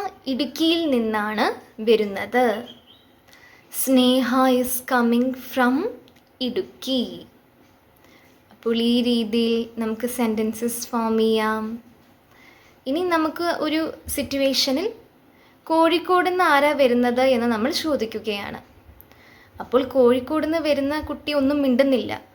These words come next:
അപ്പോൾ നമ്മൾ പറയുകയാണ്, "നീ കോഴിക്കോടിൽ നിന്നാണ് വരുന്നത്." You are coming from കോഴിക്കോട്.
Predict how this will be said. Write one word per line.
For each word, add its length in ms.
അപ്പോൾ 120
നമ്മൾ 320
പറയുകയാണ്, 720
"നീ 160
കോഴിക്കോടിൽ 720
നിന്നാണ് 800
വരുന്നത്." 760
You 320
are 680
coming 800
from 760
കോഴിക്കോട്. 1000